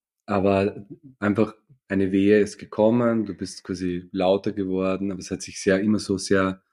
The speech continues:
kontrolliert und, und so angehört. Und vor allem, was dann immer sehr bezeichnend war, sobald die Wehe wieder weg war, warst du wieder total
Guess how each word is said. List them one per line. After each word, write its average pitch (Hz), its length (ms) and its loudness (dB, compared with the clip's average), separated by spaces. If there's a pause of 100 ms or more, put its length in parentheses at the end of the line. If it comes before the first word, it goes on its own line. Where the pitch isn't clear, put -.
(580)
kontrolliert 101 880 2
und, 98 420 -2
und 101 200 -6
so 95 440 -4 (360)
angehört. 98 580 0
Und 95 260 -6
vor 95 160 -4
allem, 95 240 2
was 95 180 -2
dann 98 160 -2
immer 101 140 -2
sehr 92 140 -4
bezeichnend 90 580 0
war, 95 100 0
sobald 90 380 -6
die 87 120 -4
Wehe 92 260 2
wieder 87 220 -2
weg 92 240 -2
war, 90 340 0 (1160)
warst 92 360 -2
du 101 100 -4
wieder 95 380 -2 (120)
total 107 1040 -2